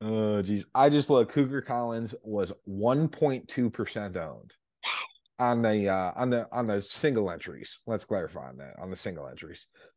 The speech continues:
Speaker 1: So, uh, if he would have made the cut, that definitely would have been a difference maker. Yeah, Jack went six for six. It was, uh, it was an impressive week. I wish I could have tailed it a little bit and done the same thing. Unfortunately, that, uh, this was not the week. I'm continuing to kind of tread, right,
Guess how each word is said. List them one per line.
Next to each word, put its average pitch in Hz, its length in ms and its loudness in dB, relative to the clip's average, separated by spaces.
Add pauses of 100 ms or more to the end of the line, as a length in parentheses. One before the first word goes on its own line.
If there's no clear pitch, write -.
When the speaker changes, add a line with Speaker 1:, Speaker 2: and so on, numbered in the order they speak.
Speaker 1:
So, 98 420 2
uh, 98 200 6
if 95 100 -2
he 131 60 4
would 139 100 6
have 135 80 2
made 123 180 2
the - 40 -8
cut, 101 260 -2
that 92 160 -6
definitely 95 300 -4
would 90 140 -4
have 87 40 -8
been 85 160 -6
a 78 40 -10
difference 85 380 -10
maker. 85 460 -8 (320)
Yeah, 147 180 8
Jack 120 320 2
went 196 160 0
six 185 240 0
for 160 120 -2
six. - 420 -2
It 101 120 -12
was, 110 240 -6
uh, 110 380 2 (520)
it 113 40 -4
was 123 80 0
an 151 80 0
impressive 147 500 0
week. 139 440 0
I 101 120 -4
wish 110 240 -2
I 113 60 -2
could 117 140 -4
have 110 100 -4
tailed 113 360 2
it 110 80 2
a 110 40 0
little 110 220 0
bit 110 180 0
and 104 80 -10
done 101 140 -6
the 95 60 -12
same 98 240 -8 (100)
thing. 123 320 -8
Unfortunately, 101 640 -8
that, 98 180 -8 (540)
uh, 95 180 -2
this 104 200 -4
was 98 120 -10
not 101 260 -2
the 104 80 -4
week. 104 320 -2
I'm 98 140 -8
continuing 104 520 -8
to 95 40 -8
kind 104 220 -6
of 95 80 -4
tread, 104 640 0
right, 101 300 -2